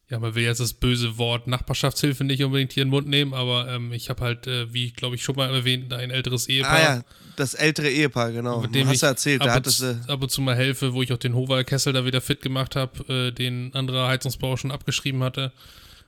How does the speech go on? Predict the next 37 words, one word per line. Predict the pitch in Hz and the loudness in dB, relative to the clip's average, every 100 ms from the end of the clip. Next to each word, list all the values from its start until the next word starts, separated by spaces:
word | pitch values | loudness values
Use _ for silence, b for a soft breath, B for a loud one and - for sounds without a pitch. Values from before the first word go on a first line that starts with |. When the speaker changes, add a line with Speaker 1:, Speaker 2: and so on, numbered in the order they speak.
| B | B
Speaker 1:
Ähm, | 127 120 120 117 117 _ _ - | 0 0 0 -4 -8 _ _ -10
und | 127 120 | -8 -2
die | 127 | -2
hatten | 127 | 0
jetzt, | 123 120 - 127 | -2 0 -2 0
da | 127 | 0
hab | 127 | 2
ich | 131 | 2
einmal | 120 | 2
drüber | 131 131 131 | 2 2 0
geguckt, | 127 139 - - 127 120 | 0 -2 -4 -8 -6 -4
wie | 120 | -4
der, | 117 123 117 117 120 120 117 | -4 -4 -4 -6 -6 -6 -6
äh, | |
Wartungszustand | 131 151 156 131 - 139 139 127 | -6 -4 -2 -2 0 0 0 0
ist, | 135 127 | -2 -2
wie | 123 | -4
die | |
Messwerte | 123 127 - 131 123 | -2 -2 0 0 0
sind, | 120 123 - _ b b b b b | -2 -4 -8 _ b b b b b
weil | 127 117 | 0 2
der | 113 110 | 2 0
Schornsteinfeger | - 135 131 127 131 127 | 0 0 0 0 0 0
bald | 127 123 | -4 -2
wieder | 127 | -2
ins | 123 135 | -2 -2
Haus | 131 | 0
steht | - 135 131 - - _ - | 0 2 0 -2 -16 _ -6
und, | 123 120 127 | -4 -4 -6
äh, | 120 120 - _ _ b b b b b b | -6 -6 -10 _ _ b b b b b b
ja, | 156 | 0
da | 127 | 4
ist | 156 | 6
Speaker 2:
Einfach | 151 | 8
Speaker 1:
mir | 143 | 6
Speaker 2:
mal | 131 | 6
reingeguckt. | 143 139 135 123 - | 4 4 0 -2 -4